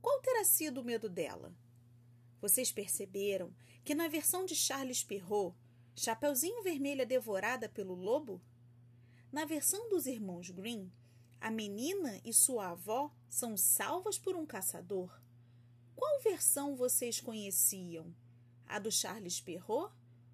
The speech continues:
ou a dos irmãos Grimm? No próximo episódio, vamos ler juntos O Gato Mestre, conto mais conhecido como Gato de Botas. Vamos terminar o programa de hoje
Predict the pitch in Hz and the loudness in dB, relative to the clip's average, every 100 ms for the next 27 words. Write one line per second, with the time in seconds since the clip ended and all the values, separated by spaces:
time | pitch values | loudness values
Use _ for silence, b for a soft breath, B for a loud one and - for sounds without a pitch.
0 | - - 359 359 269 294 262 254 233 214 | -20 -6 -2 0 0 0 0 -2 -4 -6
1 | 208 185 170 - 180 - - - - - | -8 -8 -10 -10 -16 -20 -20 -20 -20 -20
2 | B B B B B - 208 - 220 226 | B B B B B -8 -8 -2 2 4
3 | - 208 190 170 208 202 180 - - B | 4 2 -6 -2 0 0 -2 -6 -14 B
4 | B - 262 339 403 339 330 233 262 302 | B -4 0 2 2 0 0 0 0 0
5 | 269 160 - - - 196 170 254 330 - | -2 -6 -8 -8 -8 -6 -2 -2 -2 -4
6 | 320 233 - - - - - - - B | -4 -4 -4 -4 -4 -6 -18 -20 -20 B
7 | B B B - 381 440 359 220 185 - | B B B 0 0 0 -2 0 -2 -4
8 | 190 196 240 - 285 294 349 - - - | -6 0 4 4 2 -2 -4 -6 -8 -4
9 | 349 359 254 233 233 233 240 285 214 175 | -2 -4 -2 -2 -2 -4 -6 -2 -2 -2
10 | - 180 - - - B B B B - | -6 -6 -6 -6 -12 B B B B -6
11 | 226 - 240 214 190 208 208 202 202 185 | -2 0 0 -2 -2 -2 -2 -2 -4 -2
12 | 214 208 175 175 208 254 254 | -4 -2 -4 0 2 2 0